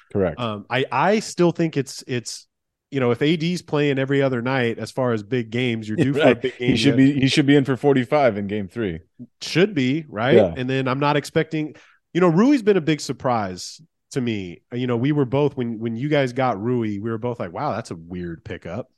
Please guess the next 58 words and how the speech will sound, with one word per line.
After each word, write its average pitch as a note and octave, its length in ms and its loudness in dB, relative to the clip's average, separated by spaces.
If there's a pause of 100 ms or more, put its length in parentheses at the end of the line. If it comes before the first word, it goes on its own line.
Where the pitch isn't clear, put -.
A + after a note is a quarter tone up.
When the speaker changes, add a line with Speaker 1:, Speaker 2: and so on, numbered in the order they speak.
(140)
Speaker 2:
you G2+ 100 -10
know? A#2 280 -4 (440)
And B2 100 -2
he's C3 120 -4
turning G3 280 2
out E3+ 200 2
to C#3 60 0
Speaker 1:
Yeah. B2+ 40 -6
Speaker 2:
be A#2+ 360 -2 (220)
a A#2 100 -4
pr-, - 320 -6
a A#2 60 0
pretty F3 360 0
good D#3 200 0
pickup. A#2 300 0
Hopefully D3 300 -2
you C#3+ 120 -2
can B2+ 140 -6
pay C#3+ 240 -2
him. A2 320 -2 (540)
Uh, G#2+ 260 -2 (120)
all D#3 200 6
the D3+ 100 0
talk D#3+ 280 0
this C3+ 200 -2
week, D3 180 0
and B2 80 -4
we C#3 100 0
had C#3+ 120 -2
brought B2 200 -2
it A#2+ 80 -2
up A#2 160 -4
earlier A#2 440 0
a G#2 40 -6
few B2+ 200 -4
podcasts A#2 560 -4
ago, G2+ 240 -10
is F#2+ 100 -12
just G#2 180 -14
like, G2 200 -12
"Shit, - 360 -8
how B2 140 -10
much D3 240 -4
is A2+ 100 -6
Austin A2 360 -6
Reaves G#2 260 -6
gonna G2 180 -10
be G#2 120 -10
going G2+ 400 -6
Speaker 1:
<laughs> - 100 -20
Speaker 2:
for G2+ 240 -6
now?" E2 300 -12
Right? A#2 360 -2
Speaker 1:
He's G2 160 -18
playing C#3+ 200 0
Speaker 2:
Some- F3 80 2
Speaker 1:
good E3 200 2
again. B2+ 360 0